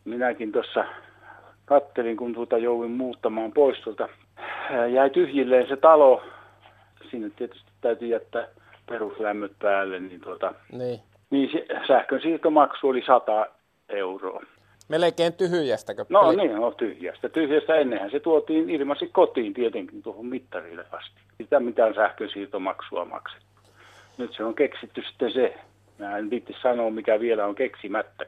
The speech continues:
Speaker 1: koska sen heti keksitään kyllä sen jälkeen.
Speaker 2: No älä ihmeessä paljasta. Tuota,
Speaker 1: <laughs>
Speaker 2: suomalaisten nöyryys varmaan tässä asiassa johtuu siitä, että aika paha on kapinoida tutkainta vastaan,
Speaker 1: Siinäpä
Speaker 2: että
Speaker 1: se on. Monopoli on monopoli.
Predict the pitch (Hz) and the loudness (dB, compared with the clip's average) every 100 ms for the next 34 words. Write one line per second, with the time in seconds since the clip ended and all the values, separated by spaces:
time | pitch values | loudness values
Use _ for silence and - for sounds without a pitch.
0 | - - 95 - 104 95 101 110 - - | -16 -20 -14 -10 -8 -10 -12 -8 -6 -6
1 | - - 95 104 95 - 104 87 127 139 | -8 -10 -10 -10 -10 -8 -8 -8 -2 2
2 | 151 147 156 160 131 135 120 135 185 220 | 4 4 2 -2 -4 -6 0 4 8 8
3 | 226 220 - 190 - 175 - - - - | 10 10 10 6 2 -2 -4 -10 -8 0
4 | 208 190 185 202 202 220 214 190 185 196 | 4 6 6 4 2 6 6 4 2 4
5 | 196 185 175 180 - 175 165 165 - 165 | 4 2 0 0 4 4 4 -4 -2 -2
6 | 165 - 160 175 165 151 - 120 - _ | -2 -4 -4 -2 -2 -4 -4 -10 -12 _
7 | _ _ _ 160 170 151 180 165 165 147 | _ _ _ -2 -2 2 4 6 6 4
8 | - 156 151 156 170 170 135 127 123 - | 0 -6 -2 0 0 -2 -4 -2 -4 -6
9 | 151 - - 123 117 117 127 131 - - | -12 -10 -8 -8 -6 -4 -4 -6 -12 -10
10 | 104 90 202 160 127 143 196 - 185 131 | -8 -2 2 4 6 6 6 4 2 2
11 | 165 156 120 - 135 156 196 202 139 110 | 4 4 4 2 2 4 6 6 6 2
12 | 92 85 | -6 -8